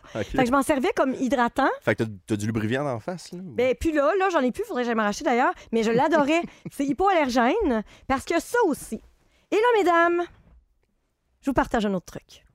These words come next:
Speaker 2: de femme. L'huile de noix de coco. L'huile de noix de coco, c'est un excellent lubrifiant, surtout si vous êtes adepte de fisting.
Speaker 1: Ah, ben. Le
Speaker 2: <laughs> C'est pas des blagues.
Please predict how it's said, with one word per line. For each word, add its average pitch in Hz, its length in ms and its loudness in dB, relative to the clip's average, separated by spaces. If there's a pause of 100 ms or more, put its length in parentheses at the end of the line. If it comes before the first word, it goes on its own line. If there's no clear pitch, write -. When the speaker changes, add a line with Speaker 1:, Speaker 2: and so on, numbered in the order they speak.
(300)
Speaker 2:
de 220 80 -4
femme. 175 280 -8 (160)
L'huile 320 260 2
de 320 60 4
noix 269 160 4
de - 80 -6
coco. 254 320 0 (300)
L'huile 330 260 2
de 311 60 4
noix 277 160 2
de - 40 -12
coco, 320 240 0
c'est - 120 -2
un 247 220 0
excellent 269 600 0
lubrifiant, 254 600 0 (340)
surtout 392 640 -2 (260)
si - 200 -4
vous 302 120 0
êtes 294 140 2
adepte 269 460 0
de 247 320 2 (920)
fisting. 262 580 0 (800)
Speaker 1:
Ah, 214 240 -8 (540)
ben. 85 180 -10 (920)
Le 92 140 -10 (160)
Speaker 2:
<laughs> - 80 -20
C'est 262 160 -4
pas - 180 -2
des 254 140 0
blagues. 226 420 -2